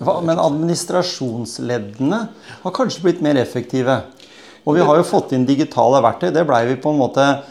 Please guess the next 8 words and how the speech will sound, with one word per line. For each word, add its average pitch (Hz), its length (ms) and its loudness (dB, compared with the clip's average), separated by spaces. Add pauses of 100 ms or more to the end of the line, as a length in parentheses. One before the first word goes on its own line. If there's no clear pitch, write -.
(140)
skolen 160 460 0
var 123 200 6
jo 143 100 2
kanskje 135 240 0
en 139 120 0
foregangsenhet 117 2000 -4
der, 143 180 2
fordi 139 380 -2